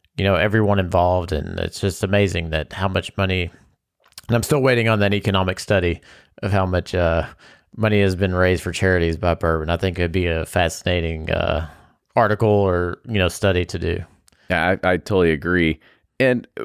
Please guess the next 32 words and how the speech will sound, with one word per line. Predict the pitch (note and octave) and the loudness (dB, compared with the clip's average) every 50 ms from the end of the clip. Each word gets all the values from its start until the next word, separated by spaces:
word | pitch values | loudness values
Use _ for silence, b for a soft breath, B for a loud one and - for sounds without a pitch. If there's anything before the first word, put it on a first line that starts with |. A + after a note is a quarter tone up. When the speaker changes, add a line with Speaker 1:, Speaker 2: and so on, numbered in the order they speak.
| - | -10
Speaker 2:
when | - - - A2+ A#2+ B2+ | -10 -4 0 2 4 4
you | B2 | 4
start | A2+ - D3+ C#3 B2 | 2 2 0 0 2
thinking | - B2+ A#2 - G2+ F2+ | 0 0 0 2 2 2
of | F2 D#2+ | 2 2
the, | D2+ F2 E2+ - - | 2 2 2 0 -2
the | - - - | -6 -6 -2
economics | G2+ F#2+ - F#2+ E2 E2+ F2 F2+ F2+ - | -2 -2 0 0 0 2 2 0 0 -2
behind | - - D#2+ D#2 E2 E2+ D#2+ E2+ | -2 -2 0 0 2 2 2 2
it, | F2 A2+ | 2 2
it | A#2 A2 A#2 | 2 2 4
is, | A#2 A2+ A#2 F#2+ E2 - - - - | 4 4 4 2 0 -4 -8 -8 -4
it's | - A2 A2+ - | -4 -4 -2 -2
in, | C#3+ B2 A2 F#2+ E2 - - _ - | -2 0 0 0 -2 -2 -6 _ -4
we're, | A2+ C3+ C#3 - - | -2 -2 0 0 0
we're | A2+ C3+ B2 E2+ - - | 2 2 2 2 0 0
in | - F2 E2 - | 0 0 2 2
at | - E2 D#2 | 0 0 0
least | D#2+ F2 F#2+ G#2+ G2+ - - | 0 2 2 2 0 0 -2
in | - C#2 | -4 -4
the | C#2 | -6
tens | - - - F#2+ F2+ D#2+ C#2 | -4 -2 0 0 0 0 -2
of | D2 D2+ | -4 -4
millions | D2 C#2 C2 B1+ A#1+ A#1+ - - | -4 -4 -4 -4 -6 -6 -4 -4
now, | C#2+ A1+ G#1+ B1 | -4 -2 0 0
if | F2+ G#2 - - | 0 0 0 0
not | E2 D#2 C#2+ - | 0 0 0 0
hundreds. | D2 E2 D#2 C#2+ C#2 C#2 B1 A#1 B1 - | 0 -2 -2 -2 -4 -6 -8 -10 -8 -6
Like, | - C2 C#2 - | -6 -4 -2 0
it's, | F#2+ F#2 - - - - b b b b b b b b | -2 -2 -2 -6 -12 -16 b b b b b b b b
it's | G#2 A2 - - | -2 0 0 -4
definitely | - - - - - A2 - - - - F2+ F2 E2 D2+ D2 D#2 | -10 -6 -2 0 0 0 0 -4 -4 -2 0 2 2 2 0 -4